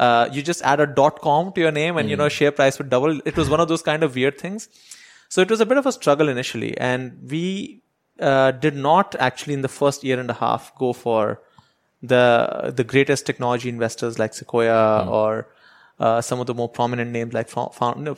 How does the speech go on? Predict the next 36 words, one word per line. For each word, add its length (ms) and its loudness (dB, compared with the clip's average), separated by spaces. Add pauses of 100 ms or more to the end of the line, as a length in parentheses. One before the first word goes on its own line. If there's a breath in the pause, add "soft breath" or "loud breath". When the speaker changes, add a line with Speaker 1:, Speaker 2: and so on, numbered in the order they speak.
(100)
Speaker 1:
Sequoia, 460 4
Founders 340 0
Fund, 500 -6
Warburg 300 2
Pincus. 300 -8
We 100 -2
did 140 -6
not. 280 -2
We 120 0
started 360 2 (120)
actually 360 -4 (100)
with 240 0 (500 soft breath)
folks 340 2
who 160 0
had 200 0 (280)
previously 460 -2
made 320 0 (120)
money 180 -4 (200)
in 260 -6
telco. 280 -6 (260)
Speaker 2:
Mm-hmm. 180 -6 (460 loud breath)
Speaker 1:
So 160 2
our 40 4
first 320 2
round 160 2
was, 160 2
of 140 -8
course, 160 4
friends 260 0
and 140 -8
family, 340 -2
which 260 -8
was, 180 -6 (120)
uh, 220 0 (300)
people 180 -6
who 80 -2